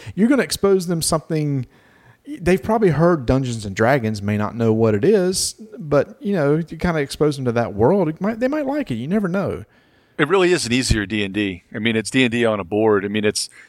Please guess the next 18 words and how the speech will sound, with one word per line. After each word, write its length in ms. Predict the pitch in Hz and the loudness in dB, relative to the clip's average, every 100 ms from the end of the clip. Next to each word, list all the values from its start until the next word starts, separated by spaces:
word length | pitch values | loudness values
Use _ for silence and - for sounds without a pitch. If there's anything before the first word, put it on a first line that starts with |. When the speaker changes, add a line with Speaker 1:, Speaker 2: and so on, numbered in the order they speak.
| _ _ _ | _ _ _
Speaker 2:
it's 320 | 131 104 - - | 0 2 0 0
closer 340 | 151 156 - | 0 0 0
to 40 | 127 | 0
D 160 | 131 | 2
and 60 | 127 | 2
D 120 | 127 | 0
than 160 | 117 107 | 0 -2
Pathfinder 600 | 113 117 - 131 135 143 | -2 -2 0 -2 0 -2
is, 240 | 143 139 | -2 -4
but 220 | - 113 | -4 -4
yet 300 | 107 104 101 - _ _ _ _ _ _ - | 2 2 2 -4 _ _ _ _ _ _ -12
Speaker 1:
Mm-hmm. 220 | 101 113 113 | -10 -8 -10
Speaker 2:
it 80 | 117 | -6
still 260 | - 120 110 | 0 4 4
has 200 | 104 92 | 4 0
that, 260 | 101 98 - _ _ _ _ _ _ _ | 0 -2 -4 _ _ _ _ _ _ _
that 120 | 101 - | -8 -4
feel. 400 | 113 113 92 | -2 -2 -2